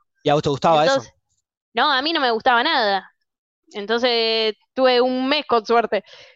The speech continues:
Speaker 2: Pero, pero por eso, a ver, yo no repudio nada porque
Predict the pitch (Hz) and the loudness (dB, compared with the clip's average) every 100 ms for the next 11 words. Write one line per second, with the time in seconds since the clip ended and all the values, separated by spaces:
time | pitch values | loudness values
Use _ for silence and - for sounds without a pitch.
0 | _ _ - 277 254 240 233 233 226 226 | _ _ 0 2 4 4 4 4 4 4
1 | 220 220 208 - _ _ _ _ _ _ | 2 0 -8 -18 _ _ _ _ _ _
2 | 240 233 233 226 226 330 381 247 233 277 | -10 -4 0 0 0 0 0 0 2 0
3 | 220 - 311 330 247 233 226 233 233 349 | -2 -4 -2 0 0 -2 0 -2 0 0
4 | 277 220 214 190 | -2 -4 -8 -10